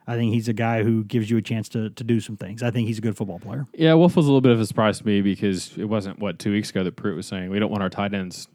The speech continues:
Speaker 2: running pass patterns. We have receivers to do that. We need wide receivers that can block," and you have Wolf, who's a guy that, um, a-, as his older brother Ethan put it, puts in more work than I ever did and gains four <laughs> pounds.
Speaker 1: Yeah.
Speaker 2: I mean, it's just hard for him to put on weight for whatever it is and maintain it. So,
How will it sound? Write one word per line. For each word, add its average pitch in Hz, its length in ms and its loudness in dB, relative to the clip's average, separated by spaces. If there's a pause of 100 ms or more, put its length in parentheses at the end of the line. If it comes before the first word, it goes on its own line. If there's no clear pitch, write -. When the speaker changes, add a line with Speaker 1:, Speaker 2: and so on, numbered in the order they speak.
Speaker 2:
running 95 180 -4
pass 104 260 0
patterns. 87 540 -10
We 107 120 -2
have 107 120 0
receivers 104 420 0
to 107 80 -4
do 92 120 -2
that. 90 180 -12 (460)
We 131 100 0
need 131 60 4
wide 117 140 6
receivers 107 280 0
that 101 60 -2
can 92 120 -6
block," 101 440 -2
and 98 160 -8
you 95 80 -4
have 98 160 -4
Wolf, 104 200 0 (280)
who's 101 180 -4
a 98 60 -2
guy 95 320 0
that, 92 200 -6 (640)
um, 90 540 -12 (140)
a-, 101 180 -8
as 101 280 -6
his 98 120 -8
older 107 160 2
brother 98 180 0
Ethan 104 280 0
put 98 180 -2
it, 92 160 -6 (640)
puts 123 220 -2
in 107 140 0
more 110 200 4
work 107 200 2
than 101 100 -6
I 107 140 2
ever 98 160 2
did 98 260 2
and 90 160 -8 (220)
gains 101 320 -2
four 101 180 0
<laughs> - 0 -
pounds. - 640 -10
Speaker 1:
Yeah. 117 160 -4 (240)
Speaker 2:
I 107 80 -4
mean, 95 160 -2
it's 101 260 -4
just 107 140 -4
hard 113 220 4
for 104 80 0
him 104 100 -2
to 95 60 -4
put 113 180 -2
on 101 240 0
weight 107 320 -2
for 110 80 -14
whatever 98 260 -8
it 95 60 -8
is 101 160 -6
and 92 80 -8
maintain 95 400 -6
it. 98 160 -8
So, 98 300 -6